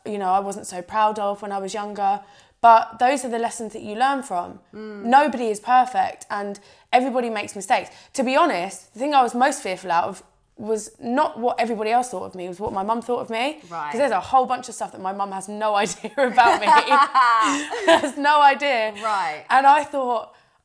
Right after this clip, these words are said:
Speaker 1: "Oh my God, my mum is literally gonna disown me." And those were my biggest fears,
Speaker 2: That's
Speaker 1: was
Speaker 2: so
Speaker 1: my mum.
Speaker 2: crazy.
Speaker 1: And, um, yeah, it was quite funny. But in the end, I just thought, "Do you know what?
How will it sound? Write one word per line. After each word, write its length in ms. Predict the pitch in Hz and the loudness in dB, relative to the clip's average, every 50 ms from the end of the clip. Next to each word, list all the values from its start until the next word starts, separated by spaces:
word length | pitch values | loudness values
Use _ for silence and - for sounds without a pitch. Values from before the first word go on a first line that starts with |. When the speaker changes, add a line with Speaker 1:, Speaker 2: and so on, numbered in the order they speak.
| - | -8
Speaker 1:
"Oh 160 | 226 233 233 240 | -6 -6 -6 -4
my 240 | 240 247 247 247 | -4 -4 -4 -4
God, 360 | 233 - 269 285 269 233 - - | -4 0 4 4 4 2 2 -2
my 120 | 208 208 | -2 -2
mum 260 | 208 208 214 220 214 214 | -2 0 -2 -2 -2 -4
is 120 | 226 202 | -10 -8
literally 340 | 220 220 208 - - 233 214 | -8 -10 -10 -12 -12 -14 -14
gonna 180 | 202 180 202 202 | -14 -14 -14 -14
disown 440 | 208 214 - - 262 302 320 277 214 | -14 -12 -4 -2 -2 -2 -2 -4 -8
me." 300 | 180 175 165 170 - _ _ _ _ _ - - | -8 -10 -12 -14 -18 _ _ _ _ _ -4 -4
And 160 | 240 240 214 | -4 -2 0
those 260 | 285 320 359 339 339 | 0 0 0 0 -2
were 80 | 294 269 | -4 -2
my 140 | 262 254 | -2 -2
biggest 380 | 220 247 220 208 233 196 - - | -2 -2 -8 -8 -10 -14 -14 -12
fears, 600 | - 330 339 294 190 175 170 170 170 - - _ _ _ _ - | -8 -6 -4 -4 -4 -6 -6 -8 -12 -18 -20 _ _ _ _ -16
Speaker 2:
That's 180 | 220 220 - 214 | -14 -12 -8 -8
Speaker 1:
was 100 | 220 214 | -8 -6
Speaker 2:
so 60 | 226 | -4
Speaker 1:
my 120 | 226 220 226 | -4 -4 -2
mum. 340 | 254 320 311 208 180 175 | 0 0 0 -2 -4 -6
Speaker 2:
crazy. 260 | 185 175 160 156 160 151 - _ _ _ _ _ _ _ _ - | -12 -18 -18 -18 -18 -20 -20 _ _ _ _ _ _ _ _ 0
Speaker 1:
And, 400 | 226 233 233 233 240 240 226 233 | 2 4 4 4 2 0 -2 0
um, 500 | 233 226 220 214 214 214 208 202 208 - _ - | 2 2 4 4 2 0 -4 -6 -12 -14 _ -8
yeah, 240 | 202 233 214 180 | -2 2 2 2
it 160 | 170 - 208 202 | 2 0 -4 -10
was 100 | 202 - | -12 -8
quite 260 | - 262 254 - - | 2 2 2 2 2
funny. 280 | - 226 202 180 180 | -6 -10 -8 -8 -10
But 180 | 175 180 220 - | -10 -12 -10 -8
in 140 | 262 269 254 | -8 -6 -6
the 100 | - - | -6 -8
end, 180 | 196 185 180 | -8 -10 -10
I 80 | 175 180 | -14 -16
just 220 | - 214 - - | -16 -16 -18 -14
thought, 180 | - 185 180 - | -14 -14 -14 -14
"Do 80 | - 185 | -16 -16
you 40 | 202 | -14
know 140 | 196 185 190 | -12 -12 -12
what? 460 | 185 180 175 160 160 165 165 - _ | -12 -10 -10 -8 -8 -10 -10 -12 _